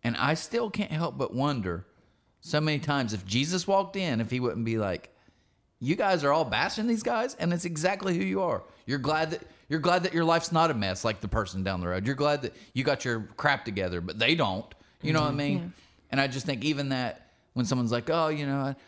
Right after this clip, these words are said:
Speaker 1: I don't judge, I just get so worked up. Why do they do that?"
Speaker 3: Right.
Speaker 1: Yeah, all you're saying is, "Why can't they be more like me because I know how to do it right?"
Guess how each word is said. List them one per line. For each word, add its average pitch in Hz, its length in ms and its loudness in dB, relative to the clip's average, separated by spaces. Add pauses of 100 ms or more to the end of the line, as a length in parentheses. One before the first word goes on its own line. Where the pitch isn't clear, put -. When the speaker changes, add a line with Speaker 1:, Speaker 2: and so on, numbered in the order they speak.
(120)
Speaker 1:
I - 80 0
don't 151 120 -2
judge, 147 220 0
I 147 40 2
just 139 140 -2
get - 120 -4
so 160 160 2
worked 143 240 0
up. 113 180 -2
Why 143 140 4
do 135 100 -2
they 117 140 0
do 113 240 0
that?" 85 380 -6 (300)
Speaker 3:
Right. 214 200 -12
Speaker 1:
Yeah, 156 220 0 (100)
all 170 160 4
you're 160 120 2
saying 143 340 -2
is, 98 280 -2 (220)
"Why 135 180 4
can't 143 240 -6
they 120 120 0
be 113 180 0
more 117 200 2
like 107 200 0
me 127 160 2
because 98 360 -2
I 120 180 4
know 139 100 0
how 87 120 -2
to 82 80 -4
do 80 140 -4
it - 100 -10
right?" 62 300 -6